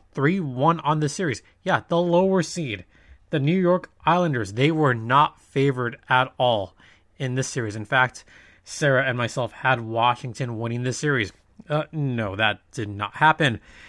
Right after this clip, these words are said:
Right away, you could tell this might not be the Washington Capitals <laughs> night because Beauvillier got his sixth of the postseason to make it one nothing Islanders.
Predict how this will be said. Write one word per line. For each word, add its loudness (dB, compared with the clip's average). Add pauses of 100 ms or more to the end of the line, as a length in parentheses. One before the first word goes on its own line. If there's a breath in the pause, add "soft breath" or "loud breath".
(400 loud breath)
Right 4
away, 2
you -2
could -4
tell 2
this -2
might 2
not 0
be -2
the 0
Washington -2
Capitals -2
<laughs> -4
night -2
because -2 (800 loud breath)
Beauvillier 2
got 4
his -4
sixth -2
of -2
the -4
postseason -2
to -8
make -2
it -2
one -2
nothing -4
Islanders. 0